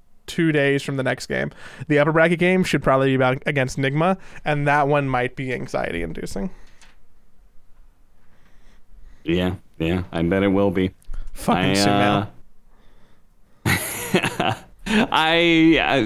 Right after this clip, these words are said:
Speaker 2: only have, like, a light bit of anxiety. Obviously, I do hope that, uh, Liquid and, and Blitz does well,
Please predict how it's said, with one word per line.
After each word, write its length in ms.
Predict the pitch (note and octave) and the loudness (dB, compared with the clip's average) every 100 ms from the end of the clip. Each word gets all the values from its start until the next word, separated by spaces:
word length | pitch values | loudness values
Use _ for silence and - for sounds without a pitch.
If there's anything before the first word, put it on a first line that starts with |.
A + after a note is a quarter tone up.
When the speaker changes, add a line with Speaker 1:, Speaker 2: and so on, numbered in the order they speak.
| A#2 | 0
Speaker 2:
only 260 | A2+ F#3 D#3 | 2 4 4
have, 180 | C#3 G#2+ | 2 2
like, 160 | G#2 | 2
a 60 | F#2+ | 2
light 600 | F#2 F2 E2+ E2 E2+ D#2+ | 2 2 2 2 0 -2
bit 140 | E2 | -2
of 120 | E2 E2 | 0 0
anxiety. 580 | E2+ E2 D#2 D#2+ E2 | -2 0 -2 -2 -2
Obviously, 460 | F2 G2 F#2 - E2+ | 0 0 -2 -2 -2
I 60 | E2 | -2
do 280 | - F2 | -2 -2
hope 280 | E2 F#2 F2 | 0 -2 0
that, 240 | - G#2+ - - - - - | -2 -2 -2 -12 -16 -16 -4
uh, 260 | F#2 F2+ F2 | 0 0 0
Liquid 440 | F2 G2 - F#2+ | 0 0 0 2
and, 220 | F2 F2 - | 2 0 0
and 180 | F2+ | -2
Blitz 260 | E2 E2 - | -2 -4 -4
does 260 | D#2+ D#2 - | -4 -4 -4
well, 300 | D2+ D2 | -4 -4